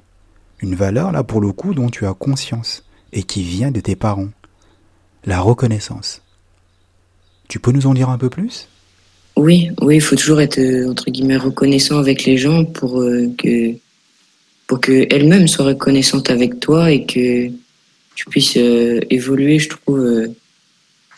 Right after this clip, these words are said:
Speaker 2: avec des gens bien. Si les gens ne sont pas reconnaissants, je trouve que tu ne peux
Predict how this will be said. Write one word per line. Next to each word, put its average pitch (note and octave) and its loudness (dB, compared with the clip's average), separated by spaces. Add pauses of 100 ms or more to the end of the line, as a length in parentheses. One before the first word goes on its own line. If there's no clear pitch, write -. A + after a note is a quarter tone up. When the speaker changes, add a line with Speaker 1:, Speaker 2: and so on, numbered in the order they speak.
Speaker 2:
avec B2 0
des B2+ 4
gens C3 2
bien. C#3 0 (280)
Si B2+ 2
les C3 2
gens C#3 2
ne C3+ 0
sont C3+ -2
pas C3+ 0
reconnaissants, C3+ 0
je D3+ -4
trouve - -4
que - -8
tu - -4
ne B2 2
peux - -8